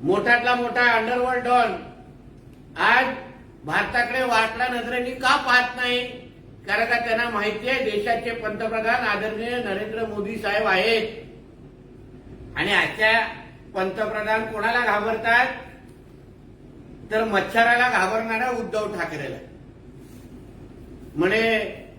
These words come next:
आज गुढीपाडवाच्या निमित्ताने, हिंदू नवीन वर्षाच्या निमित्ताने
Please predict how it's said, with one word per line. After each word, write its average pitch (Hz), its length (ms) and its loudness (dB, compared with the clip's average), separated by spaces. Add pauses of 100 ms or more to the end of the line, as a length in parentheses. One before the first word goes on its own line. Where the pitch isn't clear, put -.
(580)
आज 202 240 4 (1500)
गुढीपाडवाच्या 220 920 2
निमित्ताने, 202 880 -2 (1500)
हिंदू 208 360 0
नवीन 240 340 0
वर्षाच्या 233 580 2
निमित्ताने 185 800 -6